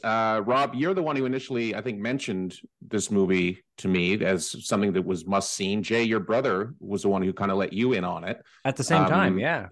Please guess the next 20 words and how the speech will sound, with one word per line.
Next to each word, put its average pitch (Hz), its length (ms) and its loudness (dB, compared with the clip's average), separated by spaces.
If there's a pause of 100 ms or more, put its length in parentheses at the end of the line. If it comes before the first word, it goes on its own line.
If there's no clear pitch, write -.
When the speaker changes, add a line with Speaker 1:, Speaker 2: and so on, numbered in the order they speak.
Speaker 1:
Yeah, 147 240 4
it 104 80 4
was 98 100 2
very 135 200 2
kind 143 160 0
of 117 60 2
interesting 120 360 0
timing. 117 420 0 (260)
Let's 143 240 2
start 156 220 2
with 135 100 2
X. - 540 -2
Uh, 110 680 2
I 113 120 -2
mean, 120 180 0
it's 123 280 -4
what 127 300 -2
you 139 80 -2
call 120 380 2
a 113 480 0